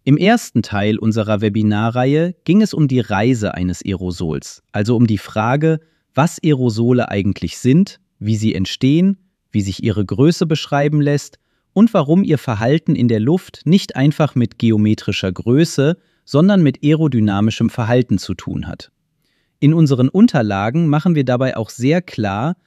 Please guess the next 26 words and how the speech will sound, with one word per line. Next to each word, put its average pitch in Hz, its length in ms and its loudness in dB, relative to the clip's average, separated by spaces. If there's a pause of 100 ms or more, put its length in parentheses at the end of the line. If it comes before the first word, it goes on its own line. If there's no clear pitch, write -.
(120)
dass 117 180 -6
ein 131 140 0
Aerosol 139 640 0
kein 180 480 -2
einzelnes 135 540 0
Objekt 104 460 -2
ist, - 440 -14
sondern 123 360 0
eher 131 380 -2
ein 113 160 0
Zustand. - 800 -6 (340)
Fein 160 380 0
verteilte, 143 800 -2
feste - 640 -2
oder 95 220 -2
flüssige 127 520 0
Teilchen, 127 640 0 (220)
die 113 100 2
in 107 100 2
der 110 100 2
Luft 113 300 -2
schweben. - 460 -6 (840)
Ebenso 156 520 4
erläutern 127 560 0
wir 104 100 0
dort, 104 480 -2